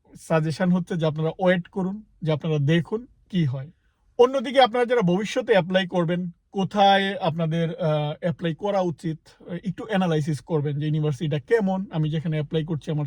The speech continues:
চান্স কতটুকু। একটু যারা বিশেষজ্ঞ রয়েছে, যারা অতীতে পিএইচডি করেছে বা পোস্টডক করেছে, তাদের একটু পরামর্শ নিন, কারণ দেশ থেকে আমেরিকাটা বোঝা যায় না। আমরাও যখন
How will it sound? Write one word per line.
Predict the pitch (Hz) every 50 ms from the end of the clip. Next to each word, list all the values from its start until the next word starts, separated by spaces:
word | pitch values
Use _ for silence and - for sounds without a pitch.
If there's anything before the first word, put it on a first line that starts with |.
| - - -
চান্স | 190 170 160 165 - - - -
কতটুকু। | 196 185 156 175 156 185 160 - 170 170 - - - - - _ _ -
একটু | 202 170 220 196
যারা | 170 185 180 165
বিশেষজ্ঞ | 156 175 170 - 190 160 180 170 165 170
রয়েছে, | 165 160 160 165 - - 170 160
যারা | 139 156 151 156
অতীতে | 160 156 - 165 - 175
পিএইচডি | 151 - 180 170 165 160 151 180
করেছে | 165 - 180 170 160 156 143 - 170 165
বা | 151 147 151
পোস্টডক | 139 - 185 180 165 147 151 175 175
করেছে, | - - 180 170 160 139 - 175 165 - - - _ _ _ -
তাদের | 214 196 196 233
একটু | 220 185 233 208
পরামর্শ | - 220 190 175 156 156 147 131 - 165
নিন, | 147 151 143
কারণ | 131 180 180 175 156 139
দেশ | 160 170 185 175 -
থেকে | - - 214 196 214 208
আমেরিকাটা | 185 175 170 160 160 160 180 175 165 175
বোঝা | 156 139 151 143 156 151
যায় | 135 151 139
না। | 127 131 139
আমরাও | 139 143 147 165 170
যখন | 165 175 170 - 185 180